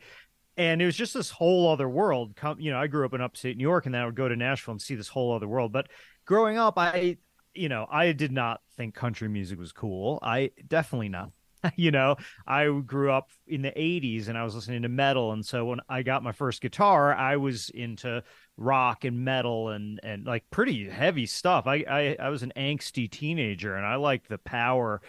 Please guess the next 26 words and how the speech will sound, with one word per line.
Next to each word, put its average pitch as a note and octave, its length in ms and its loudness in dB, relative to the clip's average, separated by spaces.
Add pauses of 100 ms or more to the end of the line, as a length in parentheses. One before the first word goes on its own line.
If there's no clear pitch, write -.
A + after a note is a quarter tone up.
(280)
and A2+ 140 -6
heaviness B2+ 800 0
of G#2 80 -6
that, G2+ 240 -4
like, G2+ 180 -6
heavy B2 300 0
metal, A#2 340 0
just A2 240 -6
getting C#3+ 240 -4
that A#2+ 180 -4
energy A#2 440 -2
out. G#2 280 -2 (600)
Um, B2+ 500 2
but F3 240 4 (140)
I E3 100 4
was, E3 180 0
you F3+ 120 -2
know, C#3 100 2
I C3+ 40 2
was C3 120 -2
a C3 40 -6
guitar D3 420 -2
player. A2 480 -6 (500)
And D#3 340 4
so F3 260 4
I E3+ 220 6